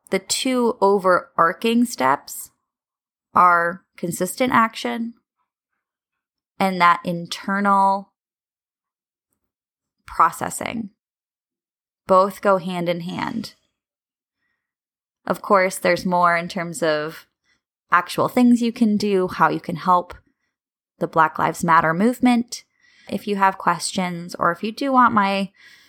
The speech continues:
help, I can do my best to lead you to different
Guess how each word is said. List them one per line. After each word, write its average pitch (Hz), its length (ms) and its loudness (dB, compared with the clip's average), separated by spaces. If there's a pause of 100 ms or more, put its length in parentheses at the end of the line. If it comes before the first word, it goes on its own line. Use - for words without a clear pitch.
(140)
help, - 440 2 (880)
I 190 80 2
can 196 180 0
do 190 140 -2
my 175 160 2
best 160 360 0
to 170 140 -6
lead 170 260 -4
you 170 200 -6
to 160 540 -6 (760)
different 175 440 0